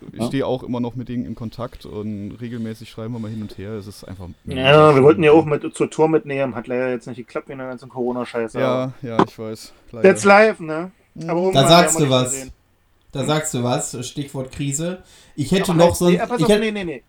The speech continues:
Speaker 2: nee,
Speaker 3: Ja?
Speaker 2: jetzt, ihr habt ja auch Bands gesagt, ähm, was Macht war wirklich, äh, neunzehnhundertvierzehn, absolut geiles Konzert,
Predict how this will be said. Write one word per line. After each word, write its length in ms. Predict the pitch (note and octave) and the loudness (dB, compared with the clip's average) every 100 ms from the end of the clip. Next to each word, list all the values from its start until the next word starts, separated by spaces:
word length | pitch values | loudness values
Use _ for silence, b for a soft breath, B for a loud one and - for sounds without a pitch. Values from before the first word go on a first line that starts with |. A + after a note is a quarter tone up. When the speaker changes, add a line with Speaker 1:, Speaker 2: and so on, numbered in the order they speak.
| - | -14
Speaker 2:
nee, 140 | F#3+ | -10
Speaker 3:
Ja? 200 | D#3 D3 | -4 -4
Speaker 2:
jetzt, 140 | A#3+ A#3+ | -4 -4
ihr 120 | A3+ | -6
habt 120 | A3+ | -4
ja 80 | G#3 | -6
auch 120 | - | -6
Bands 200 | G3 F#3+ | -8 -8
gesagt, 320 | F#3 E3+ E3 _ _ _ - | -8 -8 -8 _ _ _ -12
ähm, 280 | C#3+ C3 - _ | -10 -10 -16 _
was 220 | - F#3 F#3+ | -2 -2 0
Macht 340 | E3 E3 - | -2 -4 -4
war 120 | F3 | -4
wirklich, 360 | D#3+ E3 D#3+ - | -2 -4 -8 -6
äh, 180 | C#3+ C3+ | -6 -4
neunzehnhundertvierzehn, 800 | C#3 D3 - D#3 E3+ G3 - F#3 | -6 -6 -8 -4 -2 -2 -6 -6
absolut 420 | F3+ F#3 F#3+ F3+ - | -6 -6 -8 -8 -8
geiles 280 | - D#3+ D#3+ | -4 -4 -4
Konzert, 400 | - D#3+ D#3+ D#3 | -10 -10 -8 -8